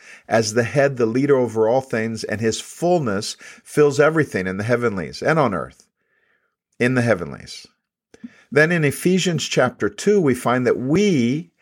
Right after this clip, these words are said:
are seated with Christ in the heavenlies. We have a seat at the table of God in the heavenly places. And in Ephesians three, we find that the multifaceted, incredibly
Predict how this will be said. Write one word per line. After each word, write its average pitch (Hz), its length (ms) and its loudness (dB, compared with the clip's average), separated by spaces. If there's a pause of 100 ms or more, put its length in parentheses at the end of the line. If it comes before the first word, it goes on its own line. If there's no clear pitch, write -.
(540)
are - 80 4
seated 143 520 0
with 156 260 0
Christ 120 400 0
in 107 120 -4
the 104 60 -2
heavenlies. 95 480 -4
We 135 120 4
have 135 100 4
a 120 80 2
seat 156 300 0
at 147 100 0
the 117 80 -2
table 120 420 0
of 107 80 -6
God 101 280 2
in 120 80 -4
the 95 100 -4
heavenly 120 340 0
places. 92 540 -4 (380)
And 139 100 2
in 135 100 2
Ephesians 147 560 0
three, 180 240 2
we 135 140 2
find 127 320 0
that 123 140 -2
the 131 80 2
multifaceted, 123 1080 0
incredibly 110 920 0